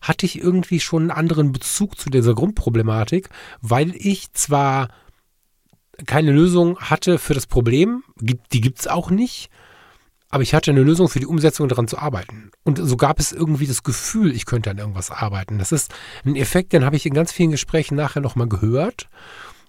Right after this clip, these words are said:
Du rutscht in eine Situation, in eine zu lösende Situation oder auch in eine nicht zu lösende Situation, bist schlichtweg traurig oder trauerst oder was auch immer. Ist halt grad irgendwie nicht so geil.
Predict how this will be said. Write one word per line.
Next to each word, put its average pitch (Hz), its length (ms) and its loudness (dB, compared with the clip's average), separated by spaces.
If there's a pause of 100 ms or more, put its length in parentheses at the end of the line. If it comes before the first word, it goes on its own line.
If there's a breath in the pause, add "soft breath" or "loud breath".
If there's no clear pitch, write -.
(120)
Du 127 240 2
rutscht 175 480 0
in 143 120 2
eine 123 580 2
Situation, 151 840 2
in 160 100 4
eine 120 160 2
zu 127 160 0
lösende 170 360 4
Situation 170 580 -2
oder 117 280 -2
auch 143 200 -4
in 147 100 0
eine 143 240 0
nicht 170 300 0
zu 147 160 0
lösende 127 300 2
Situation, 127 460 0
bist - 140 -6
schlichtweg - 320 -6
traurig 143 720 0
oder 107 120 -10
trauerst 143 760 -2
oder 113 280 -2 (440 loud breath)
was 143 180 2
auch 135 120 2
immer. 175 260 4
Ist - 140 -4
halt 135 140 -2
grad - 260 -4
irgendwie 117 320 2
nicht 123 220 0
so 113 180 -4
geil. 131 500 0